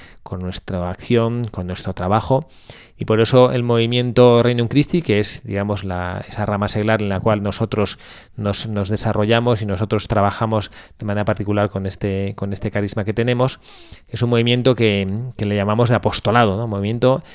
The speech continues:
eh, como que activo de apostolado, ¿no? Utilizamos, eh, una palabra militante, ¿eh? Que militante es un, una expresión, a lo mejor suena ahora un poquito,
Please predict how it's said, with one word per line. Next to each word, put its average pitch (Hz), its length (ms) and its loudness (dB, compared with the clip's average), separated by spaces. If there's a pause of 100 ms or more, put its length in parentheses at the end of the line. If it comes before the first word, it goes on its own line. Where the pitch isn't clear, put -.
(220)
eh, 101 600 -6
como 101 200 -4
que - 100 -14
activo 113 640 4
de 104 80 -2
apostolado, 95 580 -2
¿no? 113 80 -2
Utilizamos, 107 680 -2
eh, 107 260 -2
una 107 180 -2
palabra 104 540 2 (340)
militante, 117 680 0 (240)
¿eh? 120 320 -4
Que 110 80 -8
militante 101 480 -4
es - 160 -6
un, 101 440 -6
una 104 120 -2
expresión, 104 600 -4
a 98 40 -6
lo 98 80 -4
mejor 98 200 -2
suena 101 220 -4
ahora 101 180 0
un 101 100 -6
poquito, 98 440 -4